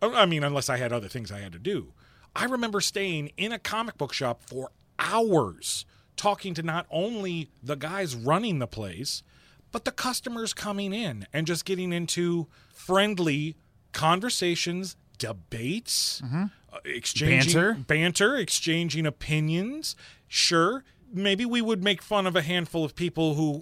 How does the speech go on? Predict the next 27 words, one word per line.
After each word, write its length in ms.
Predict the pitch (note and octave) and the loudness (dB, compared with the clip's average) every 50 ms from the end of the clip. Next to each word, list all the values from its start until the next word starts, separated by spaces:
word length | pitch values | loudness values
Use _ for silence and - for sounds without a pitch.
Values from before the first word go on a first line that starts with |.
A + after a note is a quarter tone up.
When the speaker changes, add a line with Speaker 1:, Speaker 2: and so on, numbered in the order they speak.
| - | -2
Speaker 1:
who 100 | C#3 E3 | -2 -2
came 300 | D3+ - E3+ D#3+ D#3 D3+ | -2 -2 -2 -2 0 0
in 100 | D3 C#3+ | 0 0
every 180 | C#3+ C3+ C3+ C3+ | 0 0 -2 -2
now 180 | C3+ B2+ B2+ C3 | 0 0 -2 -2
and 100 | C#3 D3 | -2 -2
then, 180 | F3+ A3+ A#3+ - - - - - _ - | -4 -4 -6 -10 -16 -20 -20 -10 _ -2
but 120 | C#4+ C#4 | 0 0
they 80 | D#4 D#4 | 2 2
were 140 | D#4 D4+ D4 | 4 4 4
walking 320 | D#4 D4+ - - C#4 C4 | 4 2 0 -2 -2 -2
to 220 | A#3+ A3+ G#3+ G3 F#3 | -2 0 2 2 2
a 80 | E3+ | 2
comic 360 | - - - G3+ F#3+ F3+ E3+ | 0 -2 -2 -2 -2 -2 -2
book 160 | - F3 D3+ - | -4 -4 -4 -4
store 220 | - - E3+ D#3+ | -2 0 2 2
looking 320 | D#3 D#3 D#3 - D#3+ D3 | 2 2 0 -2 -4 -6
for 340 | B2+ - C#3 C#3 C3 B2 A2 - - - - - _ _ | -4 -2 0 2 2 0 -2 -4 -12 -20 -20 -20 _ _
old 260 | - F3+ G3 F#3+ D#3+ B2 | 4 4 4 4 4 2
baseball 420 | F3 F3 D#3+ - - E3+ D#3+ D3+ | 2 2 0 0 2 2 2 2
cards 440 | - - D#3+ D3+ D3 C3+ C3+ - - - | 2 4 6 6 6 6 4 -2 -6 -4
and 160 | C#3+ C#3+ C3+ C#3 | -4 -4 -2 0
magazines. 680 | C#3 C#3 C3 A2+ A#2+ - A#2+ A2+ F#2 D#2+ D2 - - _ - - - - - | 0 0 0 -2 -4 -4 -6 -8 -10 -12 -14 -16 -16 _ -20 -20 -20 -14 -8
It 140 | - A#3 - | -6 -4 -2
does 180 | - C4+ B3 - | 0 -2 0 2
not 220 | B3 A#3 G#3 - | 2 2 2 0
say 380 | - - A3+ F#3+ D#3+ D3 C3+ | 0 2 4 4 4 4 2